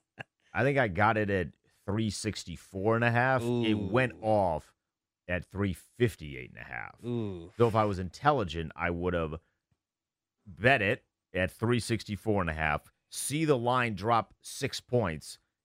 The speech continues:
Speaker 1: and then immediately went and bet the over. And I decided against it.
Speaker 2: Yeah, I mean, I saw multiple comments, like, Adam Silver didn't seem too pleased with the game afterwards. He's like, "Well,"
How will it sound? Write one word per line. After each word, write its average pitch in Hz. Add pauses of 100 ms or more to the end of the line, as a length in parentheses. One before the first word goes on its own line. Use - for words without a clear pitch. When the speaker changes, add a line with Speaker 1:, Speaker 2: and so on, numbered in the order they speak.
(160)
Speaker 1:
and 120
then 117
immediately 135
went 127
and 113
bet 110
the 98
over. 60 (1040)
And 92
I 95
decided 87
against 64
it. - (360)
Speaker 2:
Yeah, 185
I 147
mean, 170
I 175
saw 285
multiple 180
comments, 147
like, 120 (560)
Adam 202
Silver 180
didn't 165
seem 160
too 139
pleased 135
with 117
the 107
game 113
afterwards. 110
He's 117
like, 110
"Well," 254